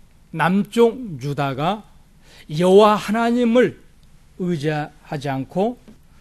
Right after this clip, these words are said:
세상을 더 의지할 때 하나님께서 너희를 심판하실 것이다 경고합니다.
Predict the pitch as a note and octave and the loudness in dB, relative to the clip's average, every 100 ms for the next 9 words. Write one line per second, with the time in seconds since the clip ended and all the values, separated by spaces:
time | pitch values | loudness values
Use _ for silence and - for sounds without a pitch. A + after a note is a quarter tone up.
0 | _ - F#3+ A3+ F#3+ G#3+ A3+ G#3+ G3+ F#3 | _ -2 6 6 6 0 0 0 0 2
1 | D#3 F3+ D3 D3+ B2+ A#2 D3 B2+ - - | 0 -2 -2 -4 -4 -8 -10 -10 -12 -20
2 | - - _ _ - D#3 C#3+ C#3+ B2+ C3+ | -20 -20 _ _ -8 -4 -4 -4 -8 -10
3 | - F#3+ A#3 _ _ - D3 C#3 C#3 D#3 | -8 -8 -8 _ _ -10 -6 -4 -6 -8
4 | - A#3+ A3+ F#3+ G3 F3+ - - E3 - | -8 -8 -6 -8 -6 -8 -10 -14 -12 -10
5 | D3+ - F#3 G#3 - - - _ - D#3+ | -10 -4 -2 -2 -6 -20 -20 _ -6 -4
6 | D3 C3+ A#2+ A#2 A2 | -2 -4 -6 -10 -14